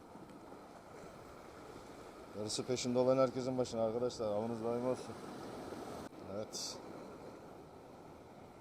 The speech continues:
Arkadaşlar, çekim ne derecede görünüyor hiçbir fikrim yok. Ben çekiyorum ama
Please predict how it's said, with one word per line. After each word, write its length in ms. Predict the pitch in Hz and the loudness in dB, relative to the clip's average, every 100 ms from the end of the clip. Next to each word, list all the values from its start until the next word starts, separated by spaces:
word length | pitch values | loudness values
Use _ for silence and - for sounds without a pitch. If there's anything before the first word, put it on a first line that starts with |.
| - - - - - - - - - - - - - - - - - - - - 95 | -14 -14 -14 -16 -16 -16 -16 -16 -16 -18 -18 -16 -16 -14 -14 -14 -14 -14 -14 -10 -4
Arkadaşlar, 360 | 107 120 113 92 | 0 0 0 -4
çekim 340 | - 104 117 | -2 -2 0
ne 140 | 123 123 | 2 4
derecede 440 | 123 123 120 123 | 4 4 2 0
görünüyor 440 | 117 120 123 127 - - - - - | 2 2 2 -2 -4 -8 -10 -10 -10
hiçbir 200 | - 131 | -8 -6
fikrim 360 | 120 127 135 131 | -4 -2 -2 0
yok. 120 | 143 - - - - - - - - - - | -2 -2 -8 -8 -8 -8 -6 -6 -6 -6 -2
Ben 120 | 113 | -2
çekiyorum 480 | 120 135 143 151 147 | 2 2 4 6 6
ama 180 | 160 | 6